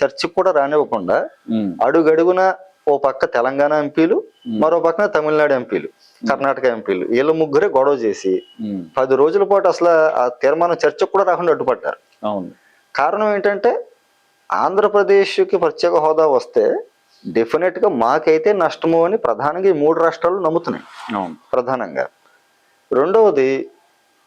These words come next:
Speaker 1: ఈ ఇతర రాష్ట్రాల అభ్యంతరాలను మనం పరిగణలోకి తీసుకోకుండా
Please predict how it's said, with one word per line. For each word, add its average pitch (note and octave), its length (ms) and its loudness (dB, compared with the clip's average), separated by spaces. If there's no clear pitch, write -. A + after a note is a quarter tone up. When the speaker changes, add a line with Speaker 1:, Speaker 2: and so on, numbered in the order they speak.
Speaker 1:
ఈ F3 580 2
ఇతర C3+ 200 0
రాష్ట్రాల F#3 680 2
అభ్యంతరాలను D3 720 0
మనం C#3 240 -2
పరిగణలోకి C#3+ 720 0
తీసుకోకుండా B2 840 -2